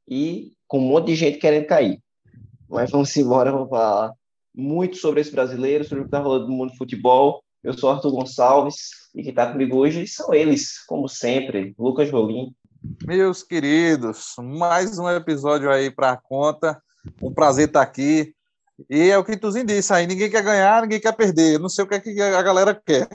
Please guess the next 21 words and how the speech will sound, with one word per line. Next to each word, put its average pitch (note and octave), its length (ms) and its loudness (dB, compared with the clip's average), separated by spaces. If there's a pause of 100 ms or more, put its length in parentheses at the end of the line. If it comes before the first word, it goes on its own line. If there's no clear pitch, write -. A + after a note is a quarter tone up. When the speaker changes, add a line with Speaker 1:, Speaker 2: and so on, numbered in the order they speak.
Speaker 2:
entendeu? C#3+ 580 -2
Eles G#3+ 220 -4
querem G3 180 2
alguma F#3+ 240 2
coisa, A#2+ 420 -2
mas D#3 140 -2
vamos F3+ 160 -2
discutir E3+ 500 -2
aí D3 100 4
o - 20 -2
que D3+ 80 -4
é - 20 -2
que D3+ 100 -10
eles C#3 160 -4
querem. G2+ 380 -8
Abração B2+ 540 2
a A#2+ 60 0
todos. G#2+ 440 -10 (640)
Speaker 1:
Vamos G2+ 260 -6
lá, G2 160 0
Raul. G2 380 -4